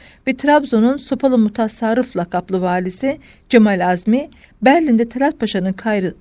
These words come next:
karısı Hayriye Hanım ve Doktor Rasuhu adlı bir iddiaçı ile çıktığı bir akşam gezisi sırasında kimliği belirlenemeyen kişiler tarafından öldürüldü.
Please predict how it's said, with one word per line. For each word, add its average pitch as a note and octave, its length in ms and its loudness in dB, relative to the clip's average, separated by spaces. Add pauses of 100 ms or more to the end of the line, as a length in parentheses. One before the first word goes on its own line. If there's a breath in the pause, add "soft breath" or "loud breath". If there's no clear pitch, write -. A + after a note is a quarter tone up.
karısı G#3 380 0
Hayriye A#3+ 420 2
Hanım G3+ 360 0
ve F3+ 140 -2 (320 soft breath)
Doktor B3+ 400 2
Rasuhu A#3 380 -2
adlı - 320 -4
bir F#3 100 -2
iddiaçı A#3 520 -4
ile F#3 120 0
çıktığı F#3 400 -6
bir G3 60 -12
akşam A3 400 0
gezisi F#3 320 -6
sırasında G3 680 -4 (380 soft breath)
kimliği A#3+ 380 2
belirlenemeyen A3+ 640 2
kişiler G#3 440 -6
tarafından F#3+ 480 -4
öldürüldü. F3 580 -8